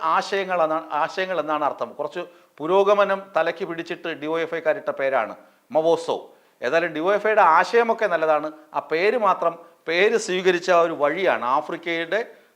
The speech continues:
എന്താണ്, സ്വാഹിലി എന്ന ഭാഷ കണ്ടെത്തി, സ്വാഹിലിയിൽ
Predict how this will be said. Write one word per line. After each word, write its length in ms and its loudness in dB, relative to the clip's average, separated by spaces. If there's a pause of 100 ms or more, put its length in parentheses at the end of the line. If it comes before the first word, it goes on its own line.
(140)
എന്താണ്, 340 -2
സ്വാഹിലി 520 0
എന്ന 200 0
ഭാഷ 380 0
കണ്ടെത്തി, 520 -6 (320)
സ്വാഹിലിയിൽ 600 0